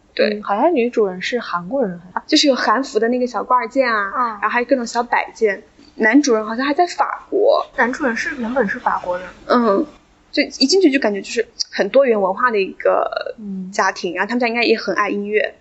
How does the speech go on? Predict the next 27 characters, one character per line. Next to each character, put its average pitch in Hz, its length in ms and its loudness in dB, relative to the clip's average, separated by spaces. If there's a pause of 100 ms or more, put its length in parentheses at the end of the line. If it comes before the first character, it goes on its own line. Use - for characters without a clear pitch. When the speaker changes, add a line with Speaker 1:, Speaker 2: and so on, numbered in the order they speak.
(140)
Speaker 3:
对。 226 160 2
Speaker 1:
因 262 80 6
为 285 80 4
一 277 80 6
进 370 120 6
去 294 120 8
有 254 60 4
一 226 60 2
个 226 100 6
特 349 200 4
别 269 80 4
大 247 180 0
的 220 100 2
钢 240 280 0
琴， 202 420 -4 (420)
然 202 120 -2
后 220 80 0
楼 202 140 4
上 262 240 0
也 220 120 -2
是 214 220 2
房 202 180 -4
间 196 80 -8
特 208 120 -12
别 190 100 -6
好。 - 380 -4 (200)
Speaker 3:
对。 269 140 -12